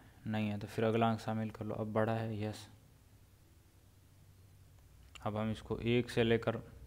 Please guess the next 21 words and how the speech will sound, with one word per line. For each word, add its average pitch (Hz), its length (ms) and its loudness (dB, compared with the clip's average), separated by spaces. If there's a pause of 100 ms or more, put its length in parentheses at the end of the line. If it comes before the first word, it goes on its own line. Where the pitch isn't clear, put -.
(180)
नौ 113 220 2
तक 110 220 0 (340)
कौन 117 200 2
सी 117 160 -6
संख्या 113 300 0
से 110 140 0
गुणा 110 260 2
करें 110 280 -2
कि 120 220 -6 (1200)
इससे 110 280 -4
बड़ा 107 260 2
ना 104 180 -4
है? 110 120 -10
तो 107 140 -12
हमने 107 220 -2
बासठ 113 400 4
को 113 220 -2
गुणा 113 320 2
किया, 110 360 0 (100)
लगाओ 110 320 2
दिमाग, 107 320 0